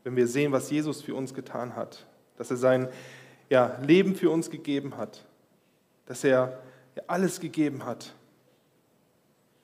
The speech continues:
damit wir leben, damit wir wieder in Beziehung zu dir kommen dürfen, dass Frieden herrscht zwischen dir und uns. Das ist so ein Riesengeschenk, das, das können wir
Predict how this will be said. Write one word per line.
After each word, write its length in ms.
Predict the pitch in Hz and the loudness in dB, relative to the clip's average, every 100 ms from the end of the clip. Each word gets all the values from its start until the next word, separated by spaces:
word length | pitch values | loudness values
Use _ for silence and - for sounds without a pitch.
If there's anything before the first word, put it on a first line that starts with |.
| _ _ - | _ _ -10
damit 320 | 135 139 - | -8 -8 -4
wir 100 | 156 | -2
leben, 500 | 147 143 135 110 - - _ _ _ _ _ _ _ _ | 0 -2 -2 -6 -10 -18 _ _ _ _ _ _ _ _
damit 300 | 135 135 131 | -6 -4 -4
wir 200 | 156 156 | -2 -2
wieder 280 | 143 139 127 | 0 0 0
in 180 | 131 123 | -2 -6
Beziehung 480 | 127 - - 185 - | -8 -10 -4 -4 -6
zu 140 | - | -12
dir 260 | 131 143 135 | -8 -8 -6
kommen 320 | - 117 120 | -10 -10 -8
dürfen, 380 | 113 107 - - _ _ _ _ _ _ _ _ _ _ _ _ | -6 -8 -10 -20 _ _ _ _ _ _ _ _ _ _ _ _
dass 180 | - 123 | -14 -14
Frieden 340 | - 175 156 127 | -12 -10 -8 -6
herrscht 400 | 123 120 117 - | -2 -4 -4 -12
zwischen 380 | 120 - 120 | -16 -12 -12
dir 180 | 127 135 | -6 -6
und 140 | 123 - | -6 -8
uns. 420 | 110 104 - - _ _ _ _ _ _ _ _ | -12 -12 -18 -20 _ _ _ _ _ _ _ _
Das 140 | - 123 | -14 -10
ist 360 | - - - | -10 -10 -12
so 140 | - 139 | -2 0
ein 100 | 139 | 0
Riesengeschenk, 840 | 131 165 156 139 131 - 131 123 | -2 -4 -6 -8 -8 -8 -8 -8
das, 340 | 123 - - - | -10 -12 -14 -14
das 160 | 120 - | -16 -10
können 200 | 151 | -6
wir 120 | 135 | -4